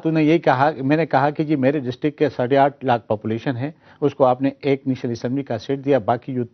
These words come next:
सात वाली डिस्ट्रिक्ट से वो तीन लाख की चार, उन्होंने कहा, "जी, हमने डिस्ट्रिक्ट वाइज डिस्ट्रिक्ट को डिस्टर्ब नहीं किया,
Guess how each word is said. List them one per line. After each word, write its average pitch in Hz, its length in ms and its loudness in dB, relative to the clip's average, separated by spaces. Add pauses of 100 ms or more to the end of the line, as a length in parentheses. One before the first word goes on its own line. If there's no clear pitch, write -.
(140)
सात 131 380 0 (200)
वाली 117 300 0 (100)
डिस्ट्रिक्ट 117 360 -4
से 131 60 2
वो 120 60 2
तीन 135 300 -2
लाख 123 160 2
की 117 120 -8
चार, 123 180 -4
उन्होंने - 480 -6
कहा, 208 120 4
"जी, 190 140 2
हमने 190 320 0
डिस्ट्रिक्ट 165 380 0
वाइज 143 300 4 (280)
डिस्ट्रिक्ट 160 440 2
को 151 80 6
डिस्टर्ब 139 420 2
नहीं 131 140 4
किया, 90 200 -10